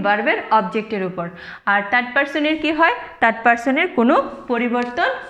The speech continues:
হয় না। এ গেল আমাদের পারসনের পরিবর্তন। এখন পারসন কি সেটা একটু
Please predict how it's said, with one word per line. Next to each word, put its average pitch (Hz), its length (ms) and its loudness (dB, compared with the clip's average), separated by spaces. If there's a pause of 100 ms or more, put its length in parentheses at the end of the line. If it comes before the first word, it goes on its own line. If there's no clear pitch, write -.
(180)
হয় 175 280 0
না। 165 80 -8 (680)
এ - 80 -4
গেল 202 120 0 (140)
আমাদের 208 280 0 (540)
পারসনের 294 560 0
পরিবর্তন। 180 520 -6 (600)
এখন 359 240 0 (580)
পারসন 415 400 2 (120)
কি 370 100 0 (200)
সেটা 285 280 0
একটু 277 140 -2